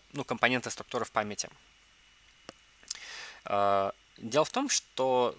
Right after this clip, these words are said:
традиционно, ну, это мы говорим, так скажем, про, там, то, что происходило там где-то до начала, ну, начала двухтысячных и раньше.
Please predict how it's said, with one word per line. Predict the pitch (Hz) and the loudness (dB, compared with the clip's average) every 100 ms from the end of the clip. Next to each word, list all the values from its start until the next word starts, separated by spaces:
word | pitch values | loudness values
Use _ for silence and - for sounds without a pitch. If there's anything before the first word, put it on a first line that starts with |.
| - | -8
традиционно, | - 120 127 - 220 262 123 92 - - _ _ _ _ _ _ _ _ _ - - | -6 -4 -2 2 4 4 2 -2 -16 -20 _ _ _ _ _ _ _ _ _ -20 -2
ну, | 120 | 0
это | 113 - 104 | 2 0 -2
мы | 101 | -2
говорим, | 101 104 104 101 | 0 4 4 2
так | - - | -6 -12
скажем, | - 107 101 95 - - - | -6 -6 -6 -10 -16 -20 -14
про, | - 104 101 98 - - - | -4 -2 0 -4 -10 -18 -16
там, | - - - - - - - - - - - | -16 -18 -20 -20 -20 -20 -20 -20 -20 -20 0
то, | - | 2
что | - - | 2 -2
происходило | 120 - 113 135 120 | -2 2 4 4 2
там | 107 104 | 2 -2
где-то | 104 113 107 101 - - 107 - - - - 50 117 110 - | -2 -2 -2 -6 -12 -20 -20 -20 -20 -20 -20 -20 -20 -16 4
до | 135 135 | 4 6
начала, | 120 - - 120 113 107 104 - | 2 4 6 6 6 4 2 -4
ну, | 139 - | -6 -4
начала | 110 - 123 113 | 0 2 2 0
двухтысячных | 104 - - 165 135 - 117 110 - 87 | -4 -10 -4 -2 -2 -4 -4 -8 -10 -12
и | 113 | -6
раньше. | 107 104 - - | -4 -6 -8 -12